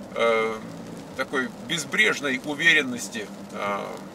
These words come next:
в состоянии рынка ценных бумаг уже нету. Знаете, уже все поняли. Там что, в общем,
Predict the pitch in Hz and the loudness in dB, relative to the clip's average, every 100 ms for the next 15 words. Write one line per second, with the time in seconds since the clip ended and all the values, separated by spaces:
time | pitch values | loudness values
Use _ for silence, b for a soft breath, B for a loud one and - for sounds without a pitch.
0 | - - - - - - - - - 151 | -14 -14 -14 -14 -16 -16 -16 -14 -6 -4
1 | - 160 156 143 131 131 123 131 151 139 | 4 8 10 8 6 0 0 0 0 0
2 | 135 156 147 139 135 190 262 170 214 277 | -2 2 2 2 -2 2 2 2 0 2
3 | 208 151 - 143 - - - 151 202 - | 4 4 2 -10 -6 -6 -4 0 0 2
4 | - - 170 147 139 135 - - - - | 0 0 0 0 0 -4 -10 -14 -14 -14
5 | - - - 139 135 131 - 151 147 147 | -14 -14 -4 2 4 2 2 6 8 6
6 | 143 135 - 185 - 180 | 4 -4 -2 -2 -2 -6